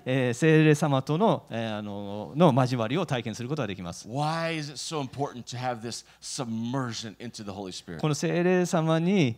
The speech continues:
Speaker 1: えー、の中に沈むことはどうしてそれほど重要なのでしょうか？
Speaker 2: Is it so that I can flow in gifts of the Spirit?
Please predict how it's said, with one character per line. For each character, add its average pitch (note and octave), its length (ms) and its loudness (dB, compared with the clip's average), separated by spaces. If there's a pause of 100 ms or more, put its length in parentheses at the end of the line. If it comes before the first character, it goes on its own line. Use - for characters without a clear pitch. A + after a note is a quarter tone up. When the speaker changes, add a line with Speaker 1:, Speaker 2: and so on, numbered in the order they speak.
Speaker 1:
え C#3 100 0
ー、 - 40 2
の D3 180 6
中 D3+ 200 6
に C#3 100 4
沈 C#3+ 320 4
む E3+ 100 2
こ F#3+ 100 -4
と E3+ 100 -2
は C3 100 0
ど E3+ 140 2
う F3+ 80 6
し - 20 -8
て - 100 0
そ A#2+ 140 -2
れ A#2 120 2
ほ B2 120 -2
ど A#2 80 -2
重 B2 280 0
要 B2+ 160 4
な B2+ 120 2
の B2 100 2
で F#2+ 80 0
し - 100 -6
ょ F#2+ 40 -6
う F2 40 -10
か？ D2+ 200 -12
Speaker 2:
Is A#2+ 200 -6
it C3+ 80 -8
so D3+ 300 -2
that C#3 180 -2
I C3 120 0
can A2+ 240 -8
flow C3+ 440 0
in A2+ 140 -4
gifts C#3 340 -6
of B2 120 -12
the A#2+ 40 -14
Spirit? C#3 340 -12